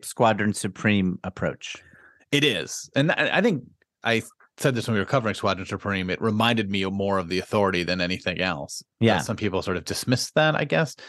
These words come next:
Speaker 2: But if that's what it felt like to me, and Authority just is, like, a modern version of that.
Speaker 1: Yeah.
Speaker 2: Uh, like, when that comic came out, it was very much,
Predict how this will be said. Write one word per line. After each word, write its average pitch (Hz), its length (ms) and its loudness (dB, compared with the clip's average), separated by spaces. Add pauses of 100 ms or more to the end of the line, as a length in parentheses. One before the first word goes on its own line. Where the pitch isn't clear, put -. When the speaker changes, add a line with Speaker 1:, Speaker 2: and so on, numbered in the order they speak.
(140)
Speaker 2:
But 175 100 2
if 208 160 4
that's 185 220 2
what 170 80 4
it 117 120 0
felt 113 180 2
like 101 140 -2
to 98 60 -10
me, 98 80 -2
and 90 80 -4
Authority 113 460 4
just 98 240 -4
is, 92 120 -2
like, 90 220 2
a 87 320 0 (280)
modern 95 580 2
version 98 400 -2
of 82 120 -6
that. 85 280 0 (420)
Speaker 1:
Yeah. 92 200 4 (100)
Speaker 2:
Uh, 87 180 2
like, 98 120 0
when 123 100 4
that 131 140 0
comic 127 280 0
came 107 260 0
out, 95 220 0
it 82 80 -2
was 90 180 -6
very 98 260 2
much, 90 440 -4